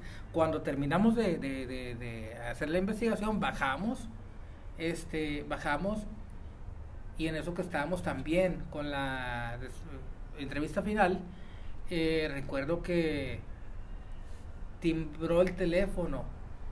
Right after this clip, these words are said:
porque, eh, habíamos encontrado un libro que el aparato, no, el, el medidor de campo nos marcaba, y ese libro venía dedicado para el señor de la casa por parte de su mamá, que era de Tampico.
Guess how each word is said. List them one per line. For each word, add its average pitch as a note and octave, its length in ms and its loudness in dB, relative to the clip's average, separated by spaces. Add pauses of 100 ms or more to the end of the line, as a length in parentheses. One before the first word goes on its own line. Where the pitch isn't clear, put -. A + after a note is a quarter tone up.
(140)
porque, C#3+ 760 0
eh, B2+ 140 -2
habíamos D3+ 320 4
encontrado E3 360 2
un F3 80 6
libro F3 360 8
que B2+ 220 -2
el B2 120 -4
aparato, C#3+ 500 4
no, C#3+ 180 4
el, - 240 2 (100)
el B2+ 280 2
medidor C3+ 280 4
de E3 80 2
campo D#3 240 2
nos C#3+ 160 4
marcaba, D3+ 540 2 (440)
y D3+ 80 2
ese D#3+ 200 2
libro D#3 260 4
venía D3+ 260 4
dedicado D3+ 560 4 (800)
para C3 560 2
el A2+ 160 -4 (280)
señor C#3+ 280 2
de D3+ 60 0
la D#3+ 140 2
casa D3+ 260 2
por - 180 -2
parte B2+ 280 -2
de D3+ 40 0
su E3 100 -2
mamá, E3 320 0
que C#3+ 80 -6
era C3 100 -2
de C3+ 60 -2
Tampico. E3+ 360 -2